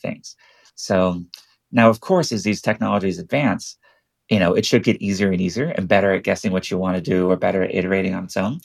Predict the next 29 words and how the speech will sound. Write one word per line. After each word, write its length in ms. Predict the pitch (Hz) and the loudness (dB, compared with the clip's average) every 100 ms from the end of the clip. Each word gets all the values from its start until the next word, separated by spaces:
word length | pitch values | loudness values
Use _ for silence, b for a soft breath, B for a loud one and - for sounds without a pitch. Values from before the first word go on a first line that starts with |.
| _ _ | _ _
Like, 140 | 107 104 | -4 2
right 140 | 101 | 2
now, 180 | 101 98 | 4 4
there's 160 | 95 90 | 4 2
a, 160 | 98 - | -4 -4
a 80 | 98 | 0
limit 280 | 95 98 - | 2 2 0
to 120 | 92 | -4
its 180 | 87 - | -4 -6
responses. 680 | 95 - 117 110 113 104 98 | -4 2 2 2 0 -2 -4
There's 180 | 87 | -6
limits 460 | 92 95 101 - - b b b - | -2 -2 -2 -6 -18 b b b -6
on, 140 | 87 | -4
like, 300 | 87 85 - | -2 -4 -6
the 80 | 87 | 0
Bing 180 | 107 101 | 2 4
version 280 | 104 98 | 2 0
of 60 | 98 | -2
chat 300 | - 98 95 | 0 0 0
on 80 | 92 | -2
how 120 | 87 | -4
many 120 | 85 | -4
questions 400 | - 98 - 101 | -2 -2 -2 -4
you 60 | 95 | -2
can 100 | 98 | -2
ask 240 | 95 95 | -2 -4
before 280 | - - 92 | -8 -4 -4
it 60 | 87 | -4
resets. 600 | - 101 95 - - | -4 -2 -2 -4 -18